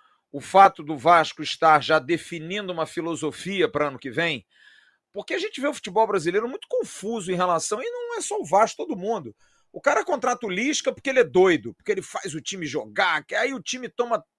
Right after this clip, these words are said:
três porradas, ele manda o Lisca embora, e aí contrata o Diego Aguirre, que segura o time, que bota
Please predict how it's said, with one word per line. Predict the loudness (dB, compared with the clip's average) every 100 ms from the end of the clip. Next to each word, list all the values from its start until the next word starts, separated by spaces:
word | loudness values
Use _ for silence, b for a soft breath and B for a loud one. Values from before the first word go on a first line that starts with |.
| _
três | 6 6 4
porradas, | 2 6 8 8 6
ele | 0
manda | -2 -4
o | -4
Lisca | -4 -6
embora, | -2 6 8 8 4 b b b
e | 0
aí | 0
contrata | 0 -2 2 4 2 -2
o |
Diego | 2 4 6
Aguirre, | 2 2 -2 -2 -6 -12
que | -12
segura | -10 -8 -4 -4 -4
o |
time, | -6 -10 -10 -12
que | -16
bota | -6 -4 -4 -6